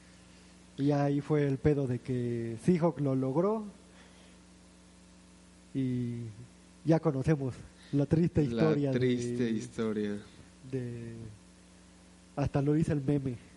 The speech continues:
Speaker 1: de Kobe Bryant, de, "Hazle caso a Kobe, don't pass the ball".
Speaker 2: <laughs> Sí, no, eso fue una de las cosas más tristes que pude haber visto en mi vida.
Speaker 1: <laughs>
Speaker 2: Definitivamente. Pero, pues, bueno, nada más como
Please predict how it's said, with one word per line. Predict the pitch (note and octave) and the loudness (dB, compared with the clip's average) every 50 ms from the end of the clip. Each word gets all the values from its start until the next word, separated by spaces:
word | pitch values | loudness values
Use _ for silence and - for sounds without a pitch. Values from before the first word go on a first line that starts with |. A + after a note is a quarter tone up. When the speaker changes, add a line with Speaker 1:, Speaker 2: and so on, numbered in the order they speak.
| - B2+ B2+ | -12 -8 -6
Speaker 1:
de | C3+ B2+ | -6 -2
Kobe | - D3 C#3+ C#3 | 0 0 0 0
Bryant, | B2+ C3 C3+ C3+ C3 B2+ B2 A#2 A#2 A#2 - B2 A#2+ | 0 0 -2 -2 -2 -4 -6 -8 -12 -16 -18 -20 -20
de, | C#3 B2+ C3 D3+ C#3+ - - - - - - | -18 -18 -18 -18 -20 -20 -20 -20 -18 -10 -6
"Hazle | D#3 D3+ D#3 D3 | -6 -4 -4 -4
caso | C#3+ D#3 D3 - C#3 | -2 -2 -2 0 0
a | C3 | -2
Kobe, | - C#3 C3+ B2+ A#2+ A#2 - B2 B2+ | 0 0 -2 -2 -2 -6 -10 -6 0
don't | D3 D#3 D#3 D3 | 2 2 2 2
pass | - D3 D3 C#3 - | 0 0 -2 -2 -6
the | D3 C#3 | -6 -4
ball". | B2+ C3 B2+ B2+ B2+ B2 - - - - - - - - - - - | -4 -4 -6 -6 -8 -14 -18 -20 -20 -20 -20 -20 -18 -14 -12 -6 -2
Speaker 2:
<laughs> | C4+ A3+ F#3+ B3+ A#3 - - - F3 C#3+ - - - F#3 F3+ E3 D#3 C#3 C3 C3 B2 A2+ - - | 0 0 2 0 -2 -2 -4 -6 -6 -6 -6 -10 -14 -12 -12 -10 -10 -12 -12 -14 -16 -18 -18 -14
Sí, | - - C3 C3 C3+ C3 B2+ A#2+ | -6 0 0 2 2 2 0 0
no, | A2+ A2+ A2+ A2+ A#2 | 0 0 0 0 0
eso | A#2+ A#2+ A#2 A#2 - B2+ B2 A#2 A2+ G#2+ | 0 0 -2 -4 -4 -2 -2 0 -2 -2
fue | A2 - - B2 A#2+ A#2+ | -6 -6 -4 -2 0 0
una | A#2+ A#2+ A#2+ | 0 0 0
de | A#2 A2+ | 0 0
las | A2 A2 A2 G#2+ | 0 -2 -2 -4
cosas | - C3+ C3+ A#2+ A#2+ | -2 -2 -2 -2 0
más | B2 B2 B2 A#2+ A#2+ | 0 0 0 0 0
tristes | - C3+ C3 B2 - - B2 A#2 - | 0 0 0 0 -2 -4 -6 -6 -4
que | - A2+ | -6 -6
pude | - - A#2+ A#2+ A#2+ A#2 | -4 -2 -2 0 0 0
haber | A2+ A2+ A#2+ A#2 B2 | 0 0 -2 -2 -2
visto | A#2+ A#2 - - A#2+ | -2 -4 -4 -4 -6
en | A2 G#2+ | -4 -4
mi | A2 A2 | -4 -2
vida. | A#2 B2+ C3 B2+ A#2+ B2+ E3 - - B2 - E3 D#3+ - - G3+ - - | 0 0 2 0 0 -2 -4 -4 -4 -2 0 0 0 0 -2 -6 -6 -6
Speaker 1:
<laughs> | G3+ - - - - - - - - - | -12 -12 -14 -18 -20 -20 -20 -20 -6 0
Speaker 2:
Definitivamente. | - C#3 C3 A2+ B2+ B2 B2+ A#2+ C3 C#3+ D3 C#3+ D3 D#3 E3 E3 D#3 - A#2 G#2+ - - - - - - - - - - | 2 2 4 4 2 0 0 2 2 2 2 2 0 -2 -4 -8 -6 -6 -8 -8 -10 -12 -20 -20 -20 -20 -20 -20 -10 -4
Pero, | B2+ C3 C3 C3+ C3+ C3+ C3 C3 B2 - - | -2 0 2 2 2 2 0 0 -2 -4 -4
pues, | C#3 C#3 A#2+ G#2+ - - - - A#2 | -4 -4 -4 -4 -6 -10 -10 -6 -2
bueno, | C3+ C3+ C3+ B2+ B2+ A#2+ A#2+ | 0 0 0 0 0 -2 -2
nada | A#2 C3+ C#3+ D3+ D3+ | 0 0 0 0 0
más | C#3+ D3 D3 C#3 - | 0 0 -2 -2 -2
como | - C#3 C3+ B2 A#2+ A#2 A2+ A2+ A2+ A2 A2 | -6 -6 -4 -2 -2 -2 -2 -2 -2 -4 -6